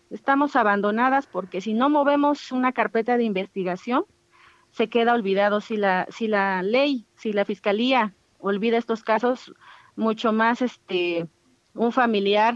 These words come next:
es el que debe de estar obligado a mover este tipo de, de, de casos para que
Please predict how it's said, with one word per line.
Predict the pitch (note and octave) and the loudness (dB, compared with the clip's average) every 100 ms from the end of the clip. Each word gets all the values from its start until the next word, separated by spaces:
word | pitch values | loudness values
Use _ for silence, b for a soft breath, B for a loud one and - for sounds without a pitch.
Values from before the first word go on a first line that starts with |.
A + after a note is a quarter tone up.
| G#3+ | -4
es | G#3+ A3 | -8 -6
el | A#3 | -4
que | G#3 | -2
debe | G3+ G#3+ G#3+ | 0 0 0
de | |
estar | G3 G#3 | 0 0
obligado | G3+ G3 F#3+ G3 G3+ G3 | 0 0 0 0 2 2
a | |
mover | F3+ F3+ G#3+ A#3+ | 0 0 0 0
este | A#3 G#3+ | -2 -6
tipo | G3+ - | -10 -4
de, | G#3+ E3+ E3+ _ _ | -2 -2 -4 _ _
de, | F#3 F3+ F3 _ _ | -4 -4 -4 _ _
de | F#3+ F#3 | -6 0
casos | G#3 G#3 A3+ - | 0 0 -2 0
para | F#3+ D#3+ | 0 0
que | - E3+ | -2 -8